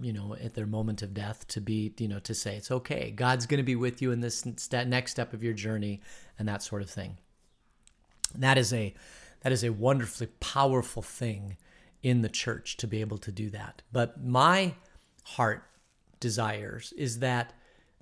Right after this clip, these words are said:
that we would have lots of people growing in their faith that could do this, not at the moment of death and all that, but just,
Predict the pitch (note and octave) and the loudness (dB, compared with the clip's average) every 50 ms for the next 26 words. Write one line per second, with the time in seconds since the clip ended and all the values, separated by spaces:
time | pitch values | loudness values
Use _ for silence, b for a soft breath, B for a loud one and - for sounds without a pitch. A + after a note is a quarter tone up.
0 | - B2+ B2 B2 C3+ C#3 C3+ C#3 A#2+ A#2 C3 C#3 B2 A2+ A#2+ A2+ A2+ B2 C3 C#3 | 0 0 2 4 4 4 4 4 4 4 4 2 2 0 -2 0 2 6 8 10
1 | D3+ D#3+ F3+ F3 - - - C#3 B2 - - - B2 - - A2+ G#2+ A2+ A#2+ B2 | 10 10 8 6 4 2 0 0 -2 -4 -4 -2 -2 0 -2 -2 0 2 4 4
2 | B2+ C3 B2+ B2 A#2+ A2+ A2+ A2 G#2+ G2+ - - - A2 G#2 A2 A2+ - - A#2+ | 6 6 4 4 2 0 -2 -4 -8 -10 -12 -10 -10 -10 -8 -10 -10 -10 -6 -4
3 | A#2 A#2 A#2 - - - B2+ A#2 G2+ B2+ B2+ B2+ A#2 A#2+ A#2+ A#2 - - C#3 C#3+ | -2 -2 -4 -4 -2 -2 -2 0 2 2 4 4 4 4 2 2 0 -2 0 2
4 | D#3+ E3+ E3 D#3 - C3+ A#2+ A#2 A2+ A#2+ B2+ B2+ B2 A2+ G#2 G2+ G2+ G#2+ - - | 2 2 2 2 0 0 0 0 0 0 0 0 -2 -4 -6 -8 -8 -8 -10 -8
5 | - G#2+ G#2 G#2+ G#2+ A2+ A#2 A#2+ - B2 A#2+ - D#3+ E3 - - | -8 -8 -8 -8 -8 -8 -8 -6 -6 -6 0 2 2 2 0 -2